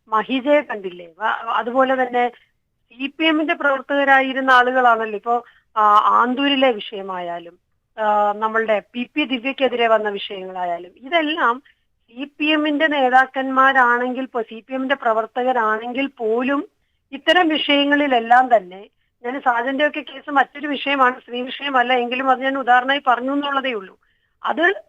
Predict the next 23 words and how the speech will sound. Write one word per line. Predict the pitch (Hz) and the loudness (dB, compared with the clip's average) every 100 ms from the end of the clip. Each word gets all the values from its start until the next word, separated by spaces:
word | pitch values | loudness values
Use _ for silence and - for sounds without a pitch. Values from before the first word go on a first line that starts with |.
| _ _ - | _ _ -2
കോ-, | 233 | 4
ആ, | 247 208 220 226 220 | 4 4 0 -4 -8
സി | - 247 262 | -10 -6 -6
പി | - 320 | -4 -4
എമ്മിന്റെ | 302 294 | -2 -2
പ്രധാനപ്പെട്ട | 302 247 254 262 285 285 277 | -2 2 4 4 2 -2 -2
നേതാക്കന്മാർ | 262 247 240 247 247 247 254 262 | 0 2 4 4 2 -4 2 2
മറുപക്ഷത്ത് | 262 220 240 262 - 254 254 | 4 0 2 0 -2 -8 -2
വന്നാൽ | 226 214 214 247 | -2 0 0 0
എന്തുതരം | 226 240 277 311 311 | -4 -6 0 2 0
കേസായാലും, | 285 254 240 208 180 180 _ _ _ | -2 -2 0 -2 -4 -12 _ _ _
അത് | 233 | -12
കൊലപാതകമായാലും | 220 208 208 240 262 294 285 262 247 240 233 | -10 -10 0 2 4 4 4 6 6 4 -2
സ്ത്രീപീഡന | - 220 233 269 277 285 | -10 -12 -8 -4 -2 -2
കേസായാലും | 285 262 240 240 233 220 | -4 -6 0 0 2 -2
മറ്റെന്തെങ്കിലും | 208 - - 294 285 269 262 | -4 -6 -6 -4 -2 -4 -4
കേസായാലും | 247 220 233 196 190 202 285 _ _ _ | -6 -6 -4 -4 -6 -10 -14 _ _ _
അവര് | - 269 320 359 320 | 2 4 4 4 4
നിൽക്കുന്ന | 302 311 302 | 2 0 -2
പക്ഷം | 311 269 - 311 | 0 0 0 0
എന്ന് | 285 285 | 0 2
പറയുന്നത് | 285 262 277 294 294 | 2 2 0 -2 2
വേട്ടക്കാരോടൊപ്പമാണ്. | 277 - 294 294 294 294 277 277 254 196 | 0 0 0 2 4 2 0 0 0 -2